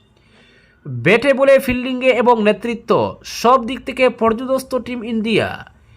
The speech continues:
শেষ দিনে ভারতের সামনে জয়ের জন্য অসম্ভব লক্ষ্য ছিল পাঁচশো ঊনপঞ্চাশ রান,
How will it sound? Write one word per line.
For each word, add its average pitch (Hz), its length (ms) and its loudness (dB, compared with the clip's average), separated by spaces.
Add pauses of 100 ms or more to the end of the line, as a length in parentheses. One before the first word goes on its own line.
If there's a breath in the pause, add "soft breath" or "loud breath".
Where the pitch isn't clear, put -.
(280 soft breath)
শেষ 208 440 -2
দিনে 226 240 2
ভারতের 247 360 0
সামনে 262 380 -2
জয়ের 220 300 2
জন্য 254 240 0
অসম্ভব 247 600 -2
লক্ষ্য 254 280 -2
ছিল 247 200 0
পাঁচশো 233 380 -2
ঊনপঞ্চাশ 220 600 -2
রান, 101 340 -4